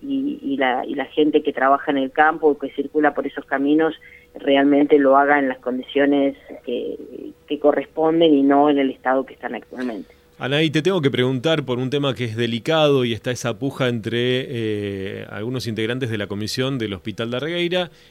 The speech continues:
Speaker 2: y el municipio, ¿no? Uno dice que no le pagan, el otro dice que ya pagó, que una deuda que no existe. Eh, se roza también, obviamente, que, bueno, eh, si se acerca o no se acercan los concejales.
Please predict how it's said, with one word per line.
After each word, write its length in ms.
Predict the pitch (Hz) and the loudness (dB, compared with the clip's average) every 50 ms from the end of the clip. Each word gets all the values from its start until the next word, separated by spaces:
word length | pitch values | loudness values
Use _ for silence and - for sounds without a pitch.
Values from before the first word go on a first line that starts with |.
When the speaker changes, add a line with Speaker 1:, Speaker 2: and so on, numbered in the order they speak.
| _ - | _ -4
Speaker 2:
y 80 | 107 | -2
el 100 | 117 113 | -2 -2
municipio, 560 | 113 113 113 113 110 - - 110 92 90 95 98 | -2 -4 -6 -6 -6 -6 -6 -6 -6 -4 -6 -4
¿no? 200 | 104 117 131 131 | -2 -2 -2 -2
Uno 220 | 120 117 110 107 | -2 -2 -2 -2
dice 260 | 104 107 107 - - 107 | -2 -4 -4 -4 -6 -6
que 100 | 95 101 | -6 -6
no 80 | 107 | -6
le 120 | 107 110 98 | -6 -6 -6
pagan, 200 | 123 131 135 127 | -4 -4 -4 -4
el 120 | 110 101 | -4 -6
otro 140 | 101 95 104 | -6 -8 -8
dice 180 | 101 - 107 | -8 -8 -8
que 40 | 98 | -10
ya 140 | 95 - 107 | -8 -8 -8
pagó, 460 | 95 104 104 117 139 147 147 147 135 | -6 -6 -4 -2 0 0 0 0 -2
que 260 | 104 107 98 95 95 | -4 -6 -6 -4 -6
una 140 | 92 92 95 | -6 -6 -6
deuda 240 | 98 104 104 104 101 | -6 -4 -4 -4 -4
que 80 | 92 98 | -6 -8
no 80 | 101 | -8
existe. 560 | 104 101 - - 143 135 139 - - 127 120 - - - - - - _ - | -8 -8 -6 -6 -6 -6 -6 -6 -6 -6 -6 -8 -14 -20 -20 -20 -20 _ -8
Eh, 540 | - 107 104 104 101 98 98 98 98 - - - | -6 -4 -4 -4 -4 -4 -4 -6 -6 -8 -10 -10
se 240 | - - 127 117 | -8 -4 -2 -2
roza 340 | - - 139 143 139 - 131 | -2 -2 -4 -4 -2 -4 -4
también, 460 | 113 117 113 113 117 127 127 131 131 | -4 -4 -4 -4 -2 -2 -2 -2 -4
obviamente, 580 | 139 139 123 120 120 117 127 127 127 117 135 127 | -4 -4 -4 -4 -2 -2 -4 -4 -4 -4 -6 -6
que, 300 | 95 117 117 120 127 123 _ - - _ - | -6 -6 -6 -6 -6 -8 _ -20 -20 _ -10
bueno, 320 | 110 113 120 120 120 - - - - - | -8 -8 -6 -6 -8 -10 -12 -18 -18 -12
eh, 140 | - 107 104 | -10 -10 -10
si 160 | - - 104 | -8 -8 -10
se 140 | - - 113 | -8 -8 -10
acerca 340 | 98 - - 117 117 107 113 | -10 -6 -6 -6 -6 -6 -6
o 60 | 107 | -6
no 80 | 104 98 | -8 -8
se 80 | 95 | -10
acercan 260 | 92 107 107 104 107 | -10 -10 -8 -6 -6
los 80 | 101 98 | -8 -8
concejales. 800 | - 104 98 92 107 101 - - 139 131 127 123 117 117 104 - | -8 -8 -8 -8 -8 -8 -6 -4 -2 -2 -2 -2 -4 -6 -6 -10